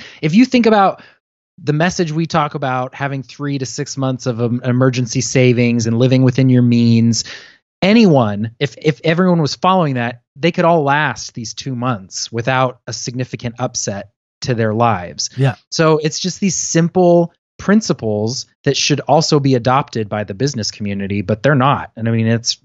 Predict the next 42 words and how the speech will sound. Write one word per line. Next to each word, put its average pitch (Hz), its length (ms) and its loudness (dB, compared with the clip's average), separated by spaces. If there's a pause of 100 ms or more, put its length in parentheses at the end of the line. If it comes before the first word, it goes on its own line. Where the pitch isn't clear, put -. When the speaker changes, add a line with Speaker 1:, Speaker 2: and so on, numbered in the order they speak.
(160)
Speaker 1:
very 123 380 4
apparent. 104 560 -6 (100)
Speaker 2:
Yeah. 131 280 0
Speaker 1:
Which 156 180 2
I 180 60 4
know 175 180 4
it's - 160 -2 (260)
a 113 60 -14
different 143 420 0
situation, 117 760 -4
but 123 260 -2 (500)
Speaker 2:
But 196 120 -2
the 202 80 -2
Speaker 1:
even 123 180 -2
still, 170 260 2
Speaker 2:
fundamentals 139 240 2
Speaker 1:
at 117 60 -2
Speaker 2:
are 117 60 -2
the 117 60 -2
Speaker 1:
the 107 60 -8
Speaker 2:
same 110 520 -4 (120)
for 135 60 -6
the 117 80 -8
same 156 80 -4
Speaker 1:
Exactly, 147 400 4
at 113 80 -2
the 113 80 -6
Speaker 2:
reason. 104 160 -12 (100)
Speaker 1:
yeah, 151 120 0
Speaker 2:
Yeah. 107 160 -6 (320)
Speaker 1:
yeah. 123 240 -4 (160)
Speaker 2:
And 185 80 4
I 208 40 4
think 254 160 2
some 262 140 2
companies 175 400 2
do 240 320 4
do 135 180 -2
that. 107 280 -16
And 151 100 -2
then 165 140 4
they, 170 300 4